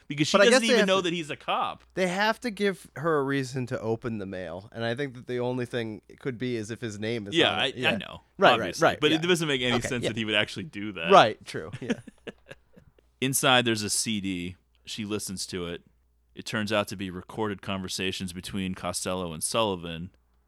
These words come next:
Speaker 2: Wow, yeah, just crystal clear, too. <laughs>
Speaker 1: And right at a point where it's enough for her to understand that it's bad.
Speaker 2: Oh, yeah.
Speaker 1: They're talking about rats
Speaker 2: And he
Speaker 1: and
Speaker 2: just, oh,
Speaker 1: all
Speaker 2: like,
Speaker 1: kinds of
Speaker 2: talk
Speaker 1: shit.
Speaker 2: about, like,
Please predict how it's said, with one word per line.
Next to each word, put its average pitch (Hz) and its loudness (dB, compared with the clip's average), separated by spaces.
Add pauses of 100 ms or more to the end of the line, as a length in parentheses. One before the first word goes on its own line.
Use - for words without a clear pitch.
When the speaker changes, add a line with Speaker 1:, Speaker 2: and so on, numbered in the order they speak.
(240)
Speaker 2:
Wow, 127 2
yeah, 120 2
just 139 -10
crystal 196 -6
clear, 139 -4
too. 110 -4
<laughs> - -20 (460)
Speaker 1:
And 135 2
right 165 10
at 165 4
a 139 6
point 131 0
where 110 2
it's 101 -2
enough 101 2
for 104 -2
her 98 2
to 92 -2
understand 90 -4
that 85 -6
it's 82 -10
bad. 78 -6 (340)
Speaker 2:
Oh, 143 6
yeah. 101 2 (440)
Speaker 1:
They're 110 -4
talking 107 4
about 98 0
rats 101 2
Speaker 2:
And 151 4
he 165 4
Speaker 1:
and 165 0
Speaker 2:
just, - -4 (160)
oh, 185 -8
Speaker 1:
all 160 2
Speaker 2:
like, 170 -2
Speaker 1:
kinds 98 0
of - -6
Speaker 2:
talk 196 4
Speaker 1:
shit. 233 -4
Speaker 2:
about, 208 2
like, 160 -2